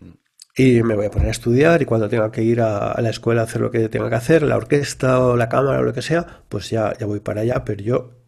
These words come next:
en, en, en general, eh, lo que era una regularidad de estudio,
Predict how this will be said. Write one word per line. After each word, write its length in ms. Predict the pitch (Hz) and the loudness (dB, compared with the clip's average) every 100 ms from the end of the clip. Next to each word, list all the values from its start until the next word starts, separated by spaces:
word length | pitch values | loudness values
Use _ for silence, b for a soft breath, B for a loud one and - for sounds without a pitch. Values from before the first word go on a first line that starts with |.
| _ - | _ -4
en, 300 | 120 107 - | -2 -2 -4
en, 260 | 113 104 98 | -4 -6 -6
en 120 | 110 | -8
general, 560 | 110 107 101 104 113 - - - | -8 -6 -4 -2 -2 -6 -14 -14
eh, 340 | - 107 95 95 | -6 -4 -4 -6
lo 100 | 104 | -8
que 240 | - 104 | -6 -4
era 160 | 110 107 | -2 -2
una 200 | 117 117 | -2 -4
regularidad 680 | 110 107 110 107 107 107 110 | -4 -4 -2 -2 -2 -4 -4
de 60 | 101 | -4
estudio, 560 | - - 107 110 147 | -8 -6 -4 -4 -4